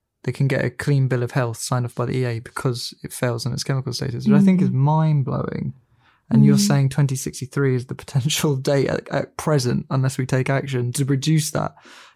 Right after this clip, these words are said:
Speaker 2: Mm.
Speaker 1: Um, and there, there is also, finally, there is also a, an insecticide, is that right? They want to try and deal with something called cypermethrin.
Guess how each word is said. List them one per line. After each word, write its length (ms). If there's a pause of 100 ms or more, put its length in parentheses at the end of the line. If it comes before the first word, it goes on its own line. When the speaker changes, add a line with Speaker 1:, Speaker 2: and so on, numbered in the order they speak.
(160)
Speaker 2:
Mm. 500 (240)
Speaker 1:
Um, 260
and 100
there, 160
there 240
is 100
also, 280
finally, 320
there 180
is 140
also 380
a, 260 (180)
an 220
insecticide, 840
is 60
that 160
right? 240
They 120
want 220
to 80
try 260
and 140
deal 240
with 180
something 220
called 200
cypermethrin. 1000